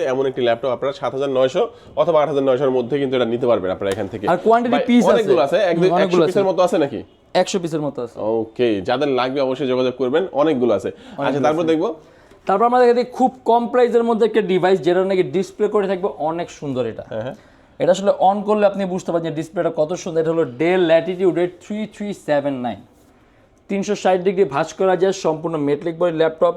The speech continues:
Speaker 2: এটা Core আই থ্রি সিক্স জেনারেশন,
Speaker 1: হুম হুম।
Speaker 2: আট জিবি র্যাম আর দুশো ছাপ্পান্ন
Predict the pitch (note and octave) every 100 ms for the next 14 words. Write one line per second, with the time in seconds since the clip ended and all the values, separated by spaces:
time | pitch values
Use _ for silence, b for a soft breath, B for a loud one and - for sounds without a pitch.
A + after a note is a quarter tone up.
0 | - D#3 D#3 G3 F3+ F#3 F3+ F#3+ E3+ -
1 | F#3+ D3+ D#3 C3 A#2+ A#2 G#2 A2 D#3+ b
2 | b - D3+ C#3 E3 F3 F3 E3+ E3+ C3+
3 | D3 C#3 E3+ E3 E3 D#3+ E3+